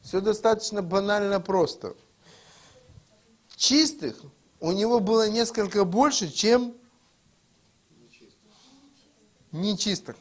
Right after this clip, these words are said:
И поэтому нечистых он просто не мог приносить, потому что их всего было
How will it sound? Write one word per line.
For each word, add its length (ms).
И 100
поэтому 440
нечистых 520
он 200
просто 260
не 140
мог 280
приносить, 440
потому 280
что 140
их 100
всего 260
было 380